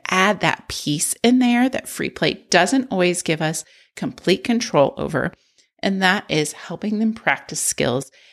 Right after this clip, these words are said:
in a meaningful, playful way. They do need more guidance in modeling these playful learning centers, and they take more effort from us, but they provide that so important, new, exciting, "Ooh, what's this?"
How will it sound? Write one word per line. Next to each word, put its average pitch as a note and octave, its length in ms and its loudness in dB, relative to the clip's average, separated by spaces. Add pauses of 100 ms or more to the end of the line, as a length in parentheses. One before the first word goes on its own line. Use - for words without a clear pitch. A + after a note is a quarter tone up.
(220)
in F3 160 4
a F3 80 2
meaningful, C#3+ 560 2
playful - 500 -2
way. - 220 -2 (560)
They E3 300 -2
do G#3+ 460 4
need G3 480 0 (100)
more D#3+ 380 -2
guidance G3 480 2
in D3+ 120 2
modeling D3+ 460 4
these D3 200 0
playful C3+ 580 0
learning C3+ 320 0
centers, D3+ 440 0 (520)
and A3 160 4
they A3 100 4
take C4+ 320 0
more G#3+ 260 2
effort D#3 360 0
from - 280 -4 (120)
us, - 500 2 (640)
but A3 300 0
they F#3+ 120 2
provide F3 680 0
that A3 240 0
so F3 500 0
important, D#3+ 840 0
new, D#3 420 4
exciting, D3+ 580 0 (320)
"Ooh, C#4+ 680 6
what's C3+ 440 0
this?" C#4 680 2